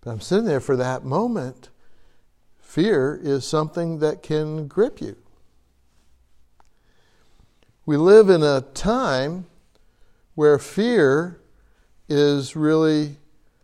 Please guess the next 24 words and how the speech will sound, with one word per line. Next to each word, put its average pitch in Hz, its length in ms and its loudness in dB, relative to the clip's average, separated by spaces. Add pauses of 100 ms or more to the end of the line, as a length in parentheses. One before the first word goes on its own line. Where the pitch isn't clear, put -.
(100)
uh, 139 500 -2 (120)
prevalent. 226 640 -4 (920)
Think 269 240 -4
about 117 360 -4
it. 101 60 -20 (800)
Not 170 200 -4
just 165 480 0 (640)
covid 156 420 4
nineteen 143 680 -4
and 117 140 -8
what 135 200 -2
do 151 80 -4
we 135 120 0
do 147 280 0
to 143 80 -6
protect 147 480 -6
ourselves 160 600 -2
and 120 100 -12
how 127 180 -6
can 143 180 -8
you 139 60 -6
protect 226 420 -4
yourself 151 520 -6
against 139 460 -6